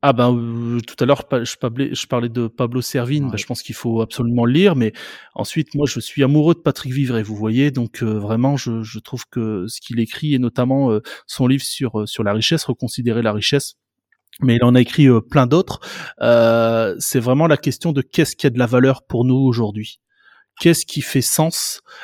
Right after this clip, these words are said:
Speaker 1: Euh, et je pense qu'il faut absolument qu'on se repose ces questions-là dans une société consumériste où on pense que être heureux, c'est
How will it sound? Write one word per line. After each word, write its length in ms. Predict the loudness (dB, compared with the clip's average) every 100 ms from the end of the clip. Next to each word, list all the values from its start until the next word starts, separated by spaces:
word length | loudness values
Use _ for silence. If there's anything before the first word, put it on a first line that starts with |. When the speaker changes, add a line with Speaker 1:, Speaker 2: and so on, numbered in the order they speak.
| -10 0
Speaker 1:
Euh, 200 | 0 0
et 60 |
je 120 | -2 -2
pense 180 | -4
qu'il 100 | -4
faut 120 | 0 0
absolument 440 | 2 0 2 0
qu'on 140 | -4
se 80 | -2
repose 300 | -2 0 0
ces 180 | 0 -6
questions-là 480 | -6 -8 -2 2 2
dans 120 | 0
une 180 | -2 -4
société 420 | -4 -6 -4 -4
consumériste 840 | -4 -6 -6 2 2 2 0 -2
où 80 | -2
on 80 | -2
pense 300 | 2 2 2
que 120 | 2
être 280 | 2 2 0
heureux, 200 | 2 0
c'est 480 | -2 -2 2 2